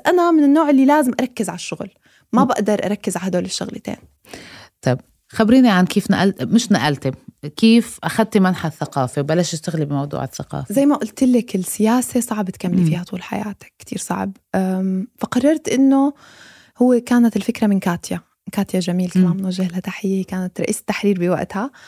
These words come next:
Speaker 2: كاتيا عم تشتغل معي هلأ
Speaker 1: يس.
Speaker 2: كمان، بتعمل produce، بت-، بتعمل التحرير لبرنامجي، رئيس تحرير لبرنامجي أوقات.
Speaker 1: فأنا وكاتيا دايمًا بنحكي عن الكتب كنا،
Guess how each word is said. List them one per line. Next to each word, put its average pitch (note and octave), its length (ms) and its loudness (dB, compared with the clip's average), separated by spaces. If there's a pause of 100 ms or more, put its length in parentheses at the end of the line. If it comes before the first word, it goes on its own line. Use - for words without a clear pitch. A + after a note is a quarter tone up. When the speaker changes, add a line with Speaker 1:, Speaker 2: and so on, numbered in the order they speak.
(220)
Speaker 2:
كاتيا G3 260 2
عم D#3+ 80 2
تشتغل D#3+ 360 0
معي D3 260 4
هلأ - 280 4
Speaker 1:
يس. - 100 -4
Speaker 2:
كمان، C3+ 320 2 (100)
بتعمل C#3+ 280 -4 (260)
produce، E3 420 -4
بت-، D3 420 -8 (400)
بتعمل D#3 280 -2
التحرير D#3 600 -4
لبرنامجي، D3+ 640 0 (140)
رئيس D3 160 -8
تحرير D#3 280 -4
لبرنامجي C3+ 580 -2
أوقات. - 400 -10
Speaker 1:
فأنا E4 340 2
وكاتيا D4+ 400 2
دايمًا C4 220 4
بنحكي A3 320 0
عن E3+ 120 -2
الكتب - 420 -4
كنا، - 340 -6